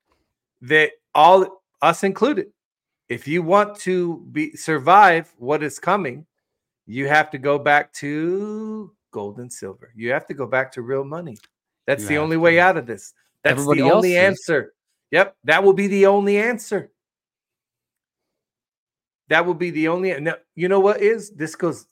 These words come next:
Speaker 1: goes a little deeper. Remember, how many times did you hear Trump when he was president blowing that dog whistle?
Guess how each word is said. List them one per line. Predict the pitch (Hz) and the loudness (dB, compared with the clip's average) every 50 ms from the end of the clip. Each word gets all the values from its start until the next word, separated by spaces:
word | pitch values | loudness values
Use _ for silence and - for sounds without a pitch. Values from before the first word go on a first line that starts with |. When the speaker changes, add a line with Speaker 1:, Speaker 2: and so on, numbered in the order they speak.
| 131 | -8
Speaker 1:
goes | 117 175 180 156 135 | -6 -6 -4 -4 -6
a | |
little | 135 147 147 135 | -8 -6 -6 -6
deeper. | 110 - 151 127 - 98 98 | -6 -8 -10 -12 -10 -14 -14
Remember, | 101 110 120 123 131 147 175 196 220 208 185 | -12 -12 -12 -8 -8 -8 -6 -4 -4 -4 -4
how | 143 160 180 | -2 -4 -4
many | 196 220 226 196 | -4 -4 -10 -8
times | - 185 175 175 156 143 | -6 -4 -4 -4 -6 -10
did | 131 127 | -12 -10
you | 147 139 | -12 -10
hear | 127 143 139 127 | -8 -8 -8 -10
Trump | - - - 139 120 - - _ _ _ _ _ _ _ _ _ _ | -10 -10 -8 -8 -8 -8 -12 _ _ _ _ _ _ _ _ _ _
when | 123 131 131 | -12 -10 -8
he | 135 | -8
was | 131 123 120 - | -8 -10 -10 -12
president | - _ 151 143 131 120 117 110 104 90 _ _ _ _ _ _ _ _ _ _ _ _ _ _ _ _ _ _ _ _ _ _ | -8 _ -2 -2 -2 -2 -8 -16 -16 -18 _ _ _ _ _ _ _ _ _ _ _ _ _ _ _ _ _ _ _ _ _ _
blowing | 135 143 151 151 147 147 | 2 4 4 4 4 2
that | 147 143 123 113 | 0 0 0 2
dog | 107 135 131 131 117 104 | 2 4 4 4 2 0
whistle? | 113 120 107 - - 98 87 | -6 -8 -10 -10 -14 -14 -12